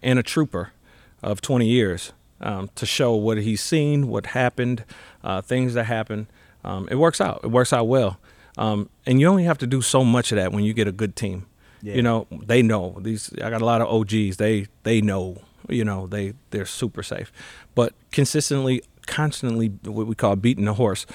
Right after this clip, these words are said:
Speaker 1: uh, we have to always beat the horse on the safety. That's just
Speaker 2: Mm.
Speaker 1: number one, you know,
Speaker 2: Yeah.
Speaker 1: safety and compliance, number one.
Speaker 2: Yeah, yeah, yeah.
Speaker 1: Yeah.
Speaker 2: A hundred percent. And, and I, and I'm sure, like, so all the drivers, they all report here?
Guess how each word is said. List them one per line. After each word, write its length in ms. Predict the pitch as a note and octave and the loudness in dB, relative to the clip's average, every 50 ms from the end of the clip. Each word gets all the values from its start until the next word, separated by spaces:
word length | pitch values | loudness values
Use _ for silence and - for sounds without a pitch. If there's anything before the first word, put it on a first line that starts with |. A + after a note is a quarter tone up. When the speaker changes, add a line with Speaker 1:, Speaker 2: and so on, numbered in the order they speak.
| - - - - _ - | -20 -20 -20 -14 _ -4
Speaker 1:
uh, 100 | G2 F#2+ | -4 0
we 160 | G#2 A2+ A#2+ | 2 2 2
have 280 | G#2 - C#3 B2+ A2+ - | 4 4 2 2 2 2
to 80 | - G2+ | 0 0
always 260 | A2 A2 G#2 G2+ F2+ | 2 2 2 0 0
beat 200 | G2 A2+ G#2 - | 0 -2 -2 -2
the 80 | G2 | -2
horse 260 | F2+ A#2 G#2 G2 - - | -2 0 -2 -2 -2 -4
on 80 | F2+ F#2 | -8 -8
the 60 | F#2 | -4
safety. 420 | - A2+ G2 F#2+ - - - - _ _ _ | -2 -2 -2 -2 -4 -8 -14 -14 _ _ _
That's 160 | - G#2+ A2+ A2+ | -6 -4 -4 -2
just 140 | A2 G2 | -4 -4
Speaker 2:
Mm. 40 | F2+ | -4
Speaker 1:
number 220 | G#2 G#2 G2 G2 G2 | -4 -4 -2 -2 -2
one, 260 | G2 G2+ F2+ F2 F2+ - _ - | -2 -4 -4 -6 -10 -16 _ -6
you 80 | G2 | -4
know, 120 | G2+ G2 G2 | -4 -4 -4
Speaker 2:
Yeah. 120 | E2+ D2+ | -6 -8
Speaker 1:
safety 320 | - - G#2 A2+ - C#3 | -6 -4 -2 -2 0 0
and 80 | B2 A#2 | 0 0
compliance, 540 | B2 A#2 - C#3 C3+ A#2 F2 C#2+ - - - _ _ | 0 -2 0 0 0 0 -2 -4 -10 -16 -20 _ _
number 220 | - G2+ G#2 G2 G#2+ | -12 -10 -8 -6 -6
one. 300 | F#2+ G2+ F2 D#2+ F#2+ - _ - | -6 -6 -8 -10 -12 -14 _ -12
Speaker 2:
Yeah, 220 | F#2+ G#2 A2+ G2+ E2+ F2 | -10 -8 -8 -8 -8 -8
yeah, 100 | A2 A2+ | -8 -8
yeah. 200 | A2 A2 G2 D#2+ | -6 -8 -8 -6
Speaker 1:
Yeah. 160 | - F2+ C#2 - - _ - | -6 -6 -6 -8 -10 _ -12
Speaker 2:
A 60 | F#2 | -10
hundred 240 | G#2 A2 G2+ G#2 - | -8 -8 -8 -10 -14
percent. 340 | G2 - - B2 G#2+ - - _ _ _ - | -12 -10 -8 -8 -8 -8 -12 _ _ _ -8
And, 180 | A#2+ A#2+ A#2 A#2 | -6 -6 -4 -4
and 160 | A2 A#2 A#2+ | -4 -4 -4
I, 100 | A2+ G#2+ - | -6 -6 -8
and 80 | - A#2+ | -10 -8
I'm 100 | A2+ A2 | -8 -8
sure, 280 | G#2 - - D#3+ D3 C#3 | -8 -6 -4 -2 -2 -2
like, 220 | B2+ B2 A#2 G2+ | -2 -2 -4 -6
so 260 | - - B2+ A#2+ A#2 - _ | -6 -6 -6 -6 -6 -8 _
all 200 | C3+ C3+ D3 C#3+ | 0 0 0 0
the 80 | C3+ C3 | 0 -4
drivers, 500 | A2+ B2 C3+ C3+ C#3+ B2 C3 B2 A2 G2 | -4 -2 -2 0 0 -2 -4 -6 -6 -8
they 140 | A#2+ A#2+ A#2+ | -8 -8 -8
all 240 | A2 G#2+ A#2+ A#2 | -8 -6 -6 -6
report 300 | A#2+ A2+ - - C3 A#2 | -6 -8 -6 -6 -6 -4
here? 220 | A2 B2+ C#3+ D#3+ | -4 -4 -6 -6